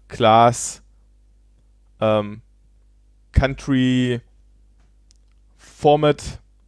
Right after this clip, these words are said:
Ad-, Country Address Format und die Methoden da drauf sind dann entsprechend zum Beispiel die iso-Codes von den Ländern.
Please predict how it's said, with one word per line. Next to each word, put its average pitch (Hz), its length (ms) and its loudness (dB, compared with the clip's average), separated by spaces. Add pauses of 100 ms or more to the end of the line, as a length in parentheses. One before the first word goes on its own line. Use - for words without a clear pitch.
(1040)
Ad-, 123 300 -6
Country 131 320 0
Address 131 300 0
Format 175 580 0 (640)
und 135 560 0
die 131 80 -4
Methoden 135 360 0
da 135 80 2
drauf 127 260 2
sind 127 140 -8
dann 123 120 2
entsprechend 120 520 -4
zum 117 80 -14
Beispiel 120 280 -4
die 113 260 -8
iso-Codes 131 720 0
von 127 160 -4
den 113 120 -2
Ländern. 180 500 0